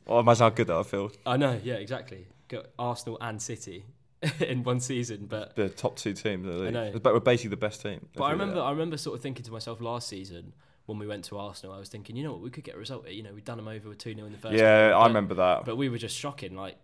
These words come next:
Speaker 1: Yeah, we,
Speaker 2: from
Speaker 1: that, that was
Speaker 2: start
Speaker 1: just
Speaker 2: to
Speaker 1: us playing
Speaker 2: finish.
Speaker 1: badly. And wh-,
Speaker 2: Yeah.
Speaker 1: when, what, was that, like, March?
Speaker 2: Yeah, yeah.
Speaker 1: But I think we were still playing a bit of a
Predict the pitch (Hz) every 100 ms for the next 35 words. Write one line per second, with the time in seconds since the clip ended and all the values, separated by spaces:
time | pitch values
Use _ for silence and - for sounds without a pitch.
0 | - 110 107 123 131 139 160 156 151 139
1 | 107 117 101 110 110 95 110 - 123 113
2 | 135 - - 107 - 131 151 127 95 123
3 | 165 - - - - - 131 113 95 -
4 | - - 98 - 107 71 98 - 104 135
5 | 85 - - - - _ - - 82 104
6 | - 120 101 107 95 92 - - 90 92
7 | 85 92